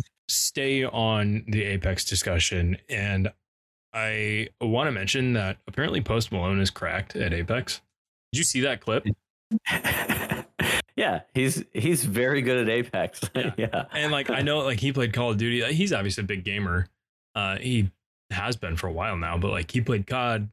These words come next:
Speaker 1: now he's on Apex, and he's good. It's awesome.
Speaker 2: Yeah, he is good. It's, it's, it's fun to see, you know,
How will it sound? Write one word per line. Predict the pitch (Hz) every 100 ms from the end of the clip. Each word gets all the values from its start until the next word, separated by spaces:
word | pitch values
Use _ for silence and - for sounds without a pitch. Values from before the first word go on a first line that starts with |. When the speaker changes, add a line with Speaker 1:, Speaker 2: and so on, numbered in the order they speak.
| _
Speaker 1:
now | 113 110
he's | 101
on | 98
Apex, | 98 104 110 101 95 -
and | 90 87 95 -
he's | 180
good. | 127 143 - - - _ _ _ _ _
It's | 113
awesome. | 135 -
Speaker 2:
Yeah, | 147 339 - _ _ _ _ _ -
he | 147
is | 415
good. | 110 87
It's, | 87 -
it's, | 127 113 - - - - - -
it's | - 269 -
fun | 403 415
to |
see, | - 190
you | 156 151
know, | 175 175 170 165